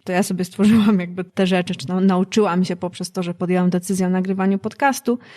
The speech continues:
No i to ma znaczenie pod kątem budowania poczucia sprawczości, czyli takiego przekonania, że my jesteśmy w stanie jakieś rzeczy robić, jakieś rzeczy dowozić. A to ma bardzo, bardzo duże znaczenie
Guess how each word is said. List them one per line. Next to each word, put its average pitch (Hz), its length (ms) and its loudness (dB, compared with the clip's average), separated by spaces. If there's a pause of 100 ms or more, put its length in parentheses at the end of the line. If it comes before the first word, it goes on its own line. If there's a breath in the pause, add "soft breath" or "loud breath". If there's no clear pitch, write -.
(300 loud breath)
No 320 80 0
i 320 80 0
to 320 100 2
ma 302 140 2
znaczenie 269 400 4
pod 247 180 -2
kątem 233 440 4
budowania 220 580 2
poczucia 196 640 -2 (440 loud breath)
sprawczości, 185 640 -2
czyli 180 160 -4
takiego 175 320 -4
przekonania, 185 640 2
że 180 140 2
my 190 200 4
jesteśmy 190 460 0
w 185 40 -10
stanie 180 380 0
jakieś 175 380 -4
rzeczy 175 280 -2
robić, 202 400 0
jakieś 180 300 -4
rzeczy 180 240 -8
dowozić. 180 680 -4 (420 loud breath)
A 269 120 -4
to 285 120 0
ma 277 160 4
bardzo, 247 360 2
bardzo 226 280 0
duże 208 240 -4
znaczenie 185 600 -2